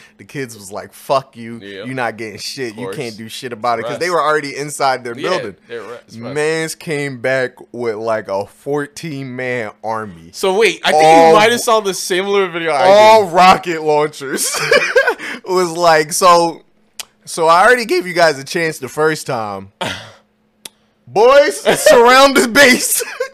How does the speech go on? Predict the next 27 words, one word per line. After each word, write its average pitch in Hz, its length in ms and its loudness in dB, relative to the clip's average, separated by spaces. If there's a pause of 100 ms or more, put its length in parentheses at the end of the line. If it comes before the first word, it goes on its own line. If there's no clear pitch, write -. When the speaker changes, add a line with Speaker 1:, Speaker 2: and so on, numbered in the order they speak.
(260)
Speaker 1:
They 247 220 0
surrounded 233 540 2
the 226 40 -6
base. 220 300 2
Everybody 226 480 2
got 202 220 2
rocket 208 320 2
launchers. 208 400 -4
They 214 180 -8
start 175 400 -6
airing 180 300 -6
them 175 200 -8
kids 156 360 -6 (180)
out, 135 480 4
bro. 131 500 -4 (120)
Speaker 2:
That's 135 240 -8
Rust, 180 40 -4
though. 165 460 2
Speaker 1:
Hilarious. 127 760 -2
Speaker 2:
Okay, 98 180 -12
okay, - 120 -18
okay. 95 160 -20
My 117 220 -10
thing 139 240 -14
with 107 100 -16
Rust, 87 440 -16 (360)
I 117 520 -10